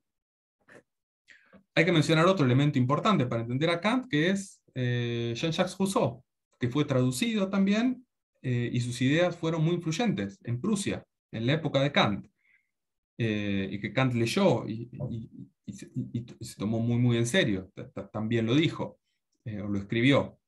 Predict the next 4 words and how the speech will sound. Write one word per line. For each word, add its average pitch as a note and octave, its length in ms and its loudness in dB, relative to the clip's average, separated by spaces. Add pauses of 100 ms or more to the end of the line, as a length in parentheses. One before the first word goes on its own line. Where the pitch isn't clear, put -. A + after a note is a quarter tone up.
(480)
Eh, F#2+ 600 -6 (1300)
y A#2 80 0
Rousseau G#3+ 500 4
aporta F#3+ 720 2